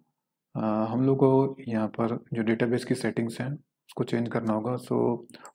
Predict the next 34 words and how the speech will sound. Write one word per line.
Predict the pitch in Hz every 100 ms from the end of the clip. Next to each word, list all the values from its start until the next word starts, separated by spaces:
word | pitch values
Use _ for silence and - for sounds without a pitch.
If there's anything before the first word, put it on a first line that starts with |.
| -
host | 135 139 -
name | 139 135
में | 135 135
हमारा | 123 120
local | 110 107 113
host | 123 123 139
ही | 123
रहेगा, | 131 127 120 127 131 _ _ - - _ -
यूज़र | 120 131
नेम | 135 139 135
में | 135
हमारा | 127 120
हो | 120
जाएगा | 117 113 113
root, | 107 120 131 - - _ _ _ _ _ _ - _
password | 113 113 - 135 131
हमारा | 120 123 120 117 120 123 - - _ 127
रहेगा | 107 107 110
blank | 101 107 104 117 131 - _ - - _ -
और | 107 - - - -
database | 117 107 131 131 -
में | 131
हम | 131 113 117
लोग | 117 110
लिखेंगे | 107 113 110
अपने | 113 107
database | 107 107 104 104
का | 110
नाम। | 101 113 127
So | 123
हम | 113
लोगों | 110 110
ने | 113
database | 110 107 113 120 117